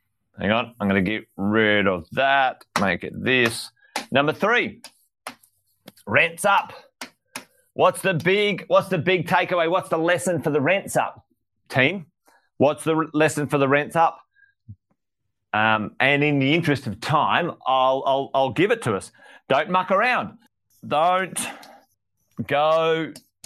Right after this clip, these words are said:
too low. So here's what's happened. Here's what's happened to many people I've spoken to,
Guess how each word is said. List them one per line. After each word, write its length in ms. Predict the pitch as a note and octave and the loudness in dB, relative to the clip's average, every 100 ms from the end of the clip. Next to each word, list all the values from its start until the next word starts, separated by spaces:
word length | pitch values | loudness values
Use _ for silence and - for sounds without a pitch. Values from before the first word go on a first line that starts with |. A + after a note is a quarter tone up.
| - | -20
too 880 | - - F3+ F#3 F#3 F#3 F#3 F3+ E3+ - | -10 -2 2 2 2 2 0 0 -4 -6
low. 720 | E3 F#3 G#3+ A3 G3+ A2+ E2 - _ _ _ _ _ _ - | -4 -2 2 2 0 -4 -12 -18 _ _ _ _ _ _ -4
So 140 | F3+ | 0
here's 260 | E3+ A3+ F#3 | 2 2 0
what's 180 | G#3+ F#3+ | -2 2
happened. 440 | G#3+ G#3 A#2+ - - _ _ _ _ _ _ _ - | 2 2 -2 -6 -20 _ _ _ _ _ _ _ -2
Here's 200 | E3+ F3 | 0 0
what's 160 | F3 | 2
happened 360 | D#3+ C#3+ G#2+ - | 2 2 -4 0
to 360 | D3+ D3 C3 - - | 4 4 0 -10 -6
many 520 | C3 C3 C#3+ F#3 G#3+ G#3+ | -2 0 2 2 2 0
people 320 | F3+ D#3+ D#3+ | 0 2 2
I've 140 | D3+ | 0
spoken 420 | - E3 E3 E3+ | 2 0 0 -2
to, 300 | D#3 F3 A3+ | 0 0 0